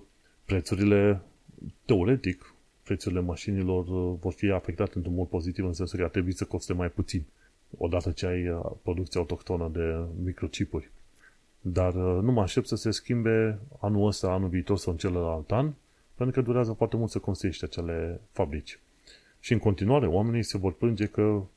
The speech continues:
va fi mai scump să cumpere o mașină, chiar dacă e second hand, pentru că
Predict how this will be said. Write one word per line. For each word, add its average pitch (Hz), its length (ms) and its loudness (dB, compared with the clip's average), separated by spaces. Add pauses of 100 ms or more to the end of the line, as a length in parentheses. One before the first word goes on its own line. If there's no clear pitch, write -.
(340)
va 101 140 0
fi 110 160 0
mai 92 200 2
scump - 520 -4
să - 160 -6
cumpere 87 300 0
o 80 40 0
mașină, 80 360 -2
chiar 87 180 -4
dacă 82 160 -4
e 78 60 -8
second 80 340 -4
hand, 95 220 -2
pentru 127 340 2
că 143 260 6